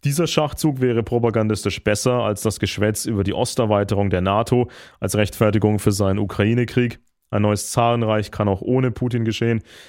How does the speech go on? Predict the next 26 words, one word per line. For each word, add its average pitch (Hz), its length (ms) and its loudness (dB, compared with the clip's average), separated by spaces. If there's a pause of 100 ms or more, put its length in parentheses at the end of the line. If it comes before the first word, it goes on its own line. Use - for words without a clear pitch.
(200)
und 113 80 -2
als 110 140 0
Erneuerung 110 520 2
beziehungsweise 107 600 0
Restauration 107 880 0
der 104 200 2
vorkommunistischen 107 880 0
Verhältnisse 98 500 -2
vermarktet 98 440 -4
werden. 95 200 -2 (760)
Also 120 160 0
vielleicht 123 200 0
gibt's 147 220 -2
eine 143 60 2
Palastrevolte. 120 720 -2 (640)
Vielleicht, 117 420 2
äh, 113 300 2 (1500)
vielleicht 117 300 0
so, 113 340 2
ja, 110 300 2 (720)
macht 113 320 -2
dann 107 580 0
Konstantin 123 540 2
Malofejew, 113 560 2 (220)
der 101 180 -2
Oligarch, 110 500 0